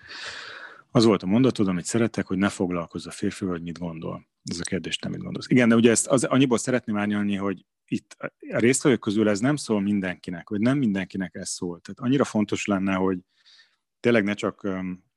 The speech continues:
konzultációkba gyertek, vagy videókat nézzétek, hanem értsétek meg, hogy hol tartasz.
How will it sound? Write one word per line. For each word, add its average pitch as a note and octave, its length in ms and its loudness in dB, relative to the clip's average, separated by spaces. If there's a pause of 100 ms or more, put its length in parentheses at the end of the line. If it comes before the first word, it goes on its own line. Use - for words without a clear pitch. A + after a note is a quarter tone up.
(200)
konzultációkba F#2+ 800 0
gyertek, F#2 360 0
vagy F2+ 100 -4
videókat F#2+ 460 2
nézzétek, F#2+ 680 0
hanem G2 540 0
értsétek A#2+ 560 2
meg, G2+ 160 0
hogy G2 120 -4
hol G2 220 0
tartasz. - 580 -10